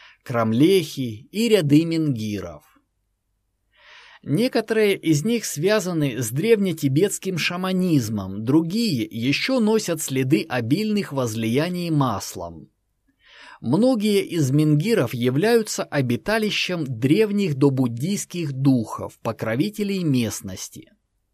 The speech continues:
За последние годы подобные менгиры были найдены в Западных Гималаях и в Западном Непале.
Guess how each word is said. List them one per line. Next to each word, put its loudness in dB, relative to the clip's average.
За 0
последние 0
годы 2
подобные 2
менгиры 2
были 4
найдены 4
в 0
Западных 2
Гималаях 0
и -2
в -2
Западном 2
Непале. -2